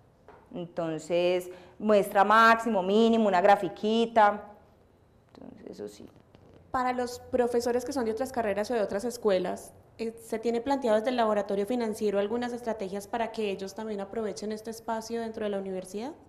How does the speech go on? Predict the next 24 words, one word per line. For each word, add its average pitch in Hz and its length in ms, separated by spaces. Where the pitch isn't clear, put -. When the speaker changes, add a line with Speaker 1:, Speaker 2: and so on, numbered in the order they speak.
Speaker 1:
De 240 120
otras 254 300
carreras 262 340
distintas 240 540
a 240 100
la 180 60
Escuela 175 340
de 196 60
Economía 180 280
y 180 40
Finanzas 262 340
y 226 40
la 175 100
Administración. 165 600
Pues 311 120
yo 311 80
pienso 339 200
que 392 80
en 359 80
ese 285 240
caso 349 560
es 330 200
más, 320 580
bueno, 170 220